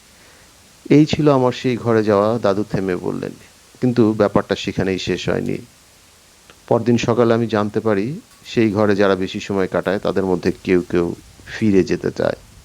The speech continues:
পরদিন সকাল, ভোরের আলোয় রাজবাড়িটাকে আর অতটা ভয় লাগছিল না,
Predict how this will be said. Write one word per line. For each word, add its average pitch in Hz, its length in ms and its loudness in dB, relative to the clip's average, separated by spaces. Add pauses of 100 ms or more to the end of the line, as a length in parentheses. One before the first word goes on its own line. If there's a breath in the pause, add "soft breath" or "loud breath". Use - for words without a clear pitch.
(520)
পরদিন 104 380 -2
সকাল, 90 480 -2 (360)
ভোরের 107 320 2
আলোয় 98 320 0 (140)
রাজবাড়িটাকে 92 800 -2
আর 90 300 0
অতটা 90 300 -4
ভয় 82 260 -4
লাগছিল - 480 -8
না, - 180 -10